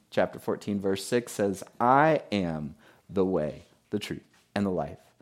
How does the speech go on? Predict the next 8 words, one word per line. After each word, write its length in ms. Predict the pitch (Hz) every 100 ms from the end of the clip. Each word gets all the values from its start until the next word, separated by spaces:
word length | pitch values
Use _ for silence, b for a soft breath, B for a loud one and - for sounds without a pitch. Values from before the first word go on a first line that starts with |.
| b b _
No 180 | 95 101
one 200 | 104 104
can 200 | 107 110
come 280 | - 87 82
to 140 | - 82
the 80 |
Father 480 | 87 85 80 78 78 -
except 600 | - - 90 82 -